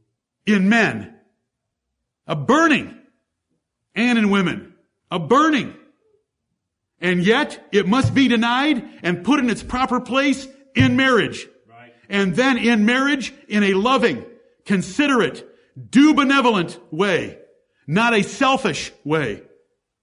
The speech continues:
Speaker 1: See, I'm gonna wor-, I'm gonna work this side of the, the equation as we go down through these verses because you know what? None of you suffer and I don't suffer.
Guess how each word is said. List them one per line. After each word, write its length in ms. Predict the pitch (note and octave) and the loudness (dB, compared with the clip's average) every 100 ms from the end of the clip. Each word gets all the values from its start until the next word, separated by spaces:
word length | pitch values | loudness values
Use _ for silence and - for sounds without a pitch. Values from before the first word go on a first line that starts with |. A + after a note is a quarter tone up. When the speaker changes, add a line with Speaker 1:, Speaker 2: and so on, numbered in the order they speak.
| _ _ _ _ _ _ _ _ _ | _ _ _ _ _ _ _ _ _
Speaker 1:
See, 220 | - - | -20 -10
I'm 120 | C3+ D#3 | -8 -6
gonna 160 | A#2+ | -6
wor-, 160 | A2+ C#3 | -8 -8
I'm 100 | D3+ | -8
gonna 160 | D#3+ A2 | -8 -6
work 280 | C3 B2+ C3 | -6 -6 -6
this 240 | D3 D3 | -8 -6
side 240 | C3 A2 | -8 -6
of 100 | G#2+ | -8
the, 240 | G2 G2 F2+ _ _ _ _ - | -10 -12 -14 _ _ _ _ -12
the 160 | B2+ | -10
equation 500 | A2+ - C#3+ C3 A2 | -10 -6 -4 -4 -8
as 120 | A#2+ G#2+ | -12 -10
we 80 | |
go 180 | A2+ B2+ | -6 -6
down 240 | B2 A#2+ A#2 | -4 -8 -8
through 240 | B2+ C3+ | -6 -6
these 180 | A#2+ A2 | -6 -8
verses 380 | C3 C3+ C3 A2 | -8 -8 -10 -14
because 320 | A#2+ C3 A2+ | -10 -10 -6
you 60 | |
know 80 | D3 | -8
what? 220 | C3+ D#3+ | -6 -6
None 160 | C#3 D3+ | -4 -6
of 120 | D3 | -6
you 100 | D3 | -10
suffer 380 | C3+ F3 E3 D3 | -12 -12 -12 -10
and 100 | B2+ | -10
I 80 | D3 | -8
don't 200 | A2+ G2+ | -10 -12
suffer. 400 | - G2 D#2 | -16 -16 -20